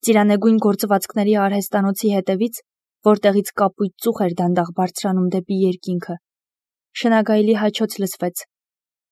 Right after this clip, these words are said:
Համիլկարը կանգ առավ։ Միտքն իր որդու մասին,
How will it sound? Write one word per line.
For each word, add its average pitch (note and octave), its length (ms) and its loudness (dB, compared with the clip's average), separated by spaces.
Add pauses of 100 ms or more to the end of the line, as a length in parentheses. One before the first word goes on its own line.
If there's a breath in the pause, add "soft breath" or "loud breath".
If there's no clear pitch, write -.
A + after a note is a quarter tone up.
(140)
Համիլկարը G#3 500 2
կանգ F#3+ 300 -2
առավ։ F3 220 -8 (1300)
Միտքն B3 380 2
իր A3+ 100 2
որդու G#3+ 380 2
մասին, A3 420 2